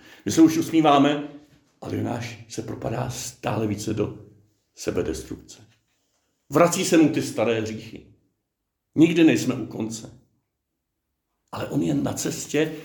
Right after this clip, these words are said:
už je otevřen, už je mimo město, už mluví s Hospodinem. Jestli se jako malé děcko,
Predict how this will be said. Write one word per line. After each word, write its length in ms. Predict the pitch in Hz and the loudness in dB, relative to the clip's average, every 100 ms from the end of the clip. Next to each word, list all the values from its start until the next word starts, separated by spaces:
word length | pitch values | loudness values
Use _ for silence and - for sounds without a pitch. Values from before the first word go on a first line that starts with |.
| - | -12
už 120 | 143 | -2
je 80 | 160 | 0
otevřen, 420 | 143 160 139 156 | 0 0 2 4
už 100 | 165 | 4
je 60 | 135 | 6
mimo 220 | 135 160 | 6 6
město, 480 | 160 151 - 170 156 - - _ - | 4 2 2 -2 -2 -12 -20 _ -8
už 140 | 139 | -2
mluví 280 | 151 165 170 | 0 2 0
s 40 | |
Hospodinem. 840 | 151 - 165 156 147 147 156 - - _ _ _ _ _ _ _ _ _ - | 0 -2 -2 0 -2 -2 -6 -12 -18 _ _ _ _ _ _ _ _ _ -6
Jestli 180 | 110 160 | 0 2
se 100 | 165 | 2
jako 180 | 139 | 4
malé 260 | 156 151 123 | 6 8 6
děcko, 800 | 120 147 - - 185 190 - | 4 0 -2 -4 -4 -4 -8